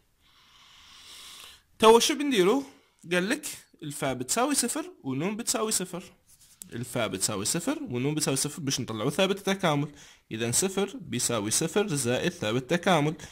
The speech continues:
إذا ثابت التكامل شو بيساوي؟ صفر. نعوضوا بيه وين؟ نعوضوا بثابت التكامل في المسافة.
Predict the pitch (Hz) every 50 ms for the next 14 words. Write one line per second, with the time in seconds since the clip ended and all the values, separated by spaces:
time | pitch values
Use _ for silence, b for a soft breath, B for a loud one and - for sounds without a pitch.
0 | B B - - 123 120 120 120 120 - 139 131 123 123 - - 123 120 - 180
1 | 175 170 170 165 - 202 185 185 185 - 127 110 107 120 151 - - 190 190 -
2 | 151 160 - - - - _ _ _ _ _ _ _ _ _ _ b b b b
3 | b b b b b b b b b b b b b b - 131 127 147 156 160
4 | 147 165 151 185 190 185 196 233 240 233 - - - _ _ _ _ _ _ _
5 | _ _ _ _ _ _ 139 147 143 143 147 175 208 233 226 - - _ _ _
6 | _ - 123 127 131 127 127 - - 156 139 131 - 143 147 151 135 117 113 -
7 | - 143 165 185 208 - - 190 196 196 220 240 262